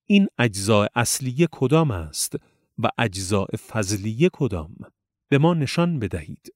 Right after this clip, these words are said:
می‌گویند: «اجزاء اصلیه آن اجزاء اولین است که اصل انسان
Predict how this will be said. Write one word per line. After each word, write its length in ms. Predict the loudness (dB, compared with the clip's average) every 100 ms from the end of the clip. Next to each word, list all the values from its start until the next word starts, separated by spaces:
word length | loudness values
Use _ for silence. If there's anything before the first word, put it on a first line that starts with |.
| _ _ _ _ _
می‌گویند: 680 | -6 -4 0 2 2 0 -4 _ _ _ _ _ _ _ _ _ -2
«اجزاء 500 | 0 0 2 4 4
اصلیه 680 | 0 -2 -2 -4 2 2 2
آن 240 | 2 0 -2 -2
اجزاء 560 | -2 -2 0 2 2 0
اولین 520 | -8 -6 -4 -2 0
است 360 | 0 -2 -4 0
که 180 | 0 0 _ _ _
اصل 360 | -2 -2 -2 -2 -2
انسان 560 | -2 -2 -2 2 2